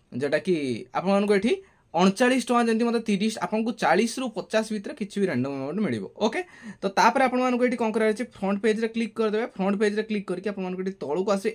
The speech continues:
ଏଇଭଳିଆ ପ୍ଲାଟଫର୍ମ ସମସ୍ତଙ୍କୁ ୱାଣ୍ଟେଡ୍ ଥାଏ ଯେ ଏଇଭଳିଆ ପ୍ଲାଟଫର୍ମ ଆସିଲେ ଆମେ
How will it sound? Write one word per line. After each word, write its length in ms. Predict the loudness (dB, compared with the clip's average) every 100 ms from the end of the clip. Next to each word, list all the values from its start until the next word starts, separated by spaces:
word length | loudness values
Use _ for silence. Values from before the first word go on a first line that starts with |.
| 4
ଏଇଭଳିଆ 340 | 4 4 2
ପ୍ଲାଟଫର୍ମ 400 | 2 0 -2 -8
ସମସ୍ତଙ୍କୁ 560 | -6 -6 -6 -4 -4 -2
ୱାଣ୍ଟେଡ୍ 480 | -2 -2 -2 -2 -2
ଥାଏ 200 | -4 -2
ଯେ 100 | -2
ଏଇଭଳିଆ 280 | -2 -2 -2
ପ୍ଲାଟଫର୍ମ 380 | -2 -6 -8 -8
ଆସିଲେ 240 | -6 -4
ଆମେ 140 | -4